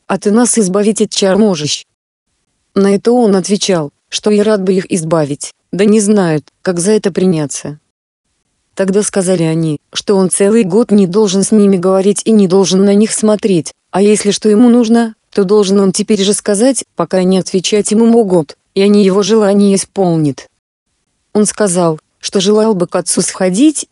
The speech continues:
и они сказали ему, что он сходить может,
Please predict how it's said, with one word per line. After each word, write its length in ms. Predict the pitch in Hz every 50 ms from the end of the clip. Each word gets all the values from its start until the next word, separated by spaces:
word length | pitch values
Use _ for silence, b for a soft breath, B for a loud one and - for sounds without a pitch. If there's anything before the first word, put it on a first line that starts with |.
| _
и 60 | -
они 220 | 196 202 208 196 180
сказали 380 | - - 202 175 190 185 165
ему, 280 | 165 175 180 175 170 - - 180
что 220 | - - 214 208
он 80 | 214 202
сходить 400 | - - 185 180 185 202 - 190
может, 440 | 226 247 254 208 165 147 - -